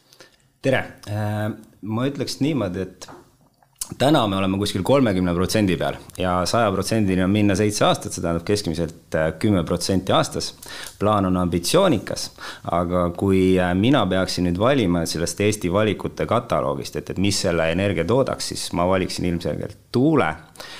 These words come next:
sellepärast et tuule profiil enam-vähem tarbimisega klapib. See tähendab seda, et talvel on mõlemat rohkem, nii tuult kui tarbimist, ja suvel on mõlemat vähem.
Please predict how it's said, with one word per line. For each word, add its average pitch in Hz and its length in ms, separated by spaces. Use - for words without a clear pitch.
sellepärast 87 440
et - 160
tuule 120 320
profiil 95 400
enam-vähem 90 480
tarbimisega 82 600
klapib. 110 540
See - 140
tähendab 82 260
seda, 82 300
et - 200
talvel 90 360
on 80 120
mõlemat 85 440
rohkem, 90 460
nii 85 100
tuult 95 320
kui 73 140
tarbimist, 104 600
ja - 60
suvel 82 320
on 80 60
mõlemat 78 460
vähem. 123 360